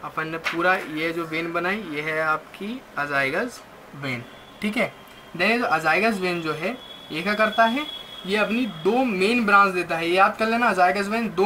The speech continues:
main branch देता है, एक होती है hemiazygous, दूसरी है accessory azygous vein। तो मैं इसको बना देता हूँ hemiazygous को,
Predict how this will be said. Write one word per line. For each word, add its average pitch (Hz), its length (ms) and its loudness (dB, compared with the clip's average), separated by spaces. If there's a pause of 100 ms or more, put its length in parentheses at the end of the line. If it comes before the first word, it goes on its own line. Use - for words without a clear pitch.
main 202 320 2
branch 208 240 2
देता 208 240 2
है, 233 220 0 (440)
एक 196 140 2
होती 208 240 0
है 156 160 -4
hemiazygous, 208 580 2 (240)
दूसरी 190 260 -2
है 247 160 -2 (120)
accessory 190 440 0 (120)
azygous 147 440 -2
vein। 131 180 -8 (420)
तो - 60 -6
मैं 151 80 -4
इसको 151 140 -8
बना 160 200 4
देता 175 180 -2
हूँ 175 120 0
hemiazygous 170 520 -2
को, 196 160 -4